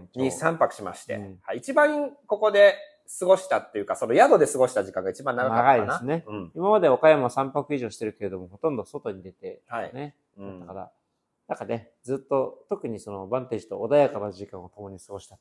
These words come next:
Speaker 1: ていう意味では、長かったね。
Speaker 2: 初めてだったかも。
Speaker 1: 初めてだね。
Speaker 2: さあ、明日からまた。
Speaker 1: 明日から怒涛ですよ。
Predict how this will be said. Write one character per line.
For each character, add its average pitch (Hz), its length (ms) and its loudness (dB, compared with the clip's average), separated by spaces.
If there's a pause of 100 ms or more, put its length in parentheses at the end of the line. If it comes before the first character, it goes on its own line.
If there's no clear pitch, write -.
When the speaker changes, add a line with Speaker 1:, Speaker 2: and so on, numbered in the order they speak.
(120)
Speaker 1:
て 101 40 -20
い 95 40 -20
う - 20 -20
意 - 40 -18
味 98 40 -16
で 98 60 -12
は、 95 260 -10 (180)
長 107 140 -12
か 135 60 0
っ - 20 -6
た 135 80 -6
ね。 - 0 -
Speaker 2:
初 - 0 -
め 110 100 -6
て - 80 -12
だ - 120 -8
っ - 20 -12
た 120 60 -16
か - 60 -12
も。 - 40 -20
Speaker 1:
初 117 160 -6
め 131 140 -4
て 101 80 -14
だ - 140 -18
ね。 - 260 -20 (380)
Speaker 2:
さ 127 340 2
あ、 - 40 -2
明 - 60 -6
日 - 60 -12
か 180 120 8
ら 107 80 6
ま 110 140 -4
た。 - 420 2 (400)
Speaker 1:
明 117 60 -10
日 - 260 -14
か 104 120 -4
ら 101 60 -2
怒 98 180 -6
涛 143 300 -4
で 170 100 -10
す - 160 -10
よ。 104 200 -8